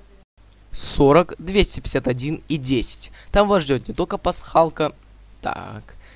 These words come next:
не только пасхалка, но и также мой старый добрый механизм, э, старая мини-игра, которая должна была быть на карте, но ее почему-то не стало.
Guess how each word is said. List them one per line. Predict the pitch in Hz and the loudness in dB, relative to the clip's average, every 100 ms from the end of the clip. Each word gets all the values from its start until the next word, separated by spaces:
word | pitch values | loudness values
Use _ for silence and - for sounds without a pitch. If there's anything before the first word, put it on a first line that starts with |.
| _ | _
не | 139 | -8
только | 131 185 208 | -4 -4 -2
пасхалка, | 185 - 180 175 175 | -4 -2 -2 -4 -4
но | 208 185 | -4 -2
и | |
также | 135 139 - | 0 -2 -4
мой | 120 117 | -8 -6
старый | - 156 165 156 | -4 0 2 0
добрый | 123 123 117 113 | -2 -2 -4 -6
механизм, | 110 117 165 190 170 170 - - - - | -6 -6 -6 -6 -6 -8 -12 -20 -20 -20
э, | - 107 127 - - | -12 -8 -8 -10 -10
старая | - - 151 127 120 | -4 4 6 6 2
мини-игра, | 131 135 127 139 180 | -4 -4 -4 -2 -4
которая | 185 170 156 143 | -4 -4 -2 0
должна | 139 - 143 | 0 -2 -4
была | 127 127 | -2 -2
быть | 113 - | -2 -6
на | 123 | -8
карте, | - 117 - - | -4 -4 -4 -6
но | 185 | -4
ее | 160 147 | -2 -4
почему-то | 143 - 131 127 | -4 -8 -6 -4
не | 113 127 | -4 -2
стало. | - - 92 - | -2 -4 -6 -8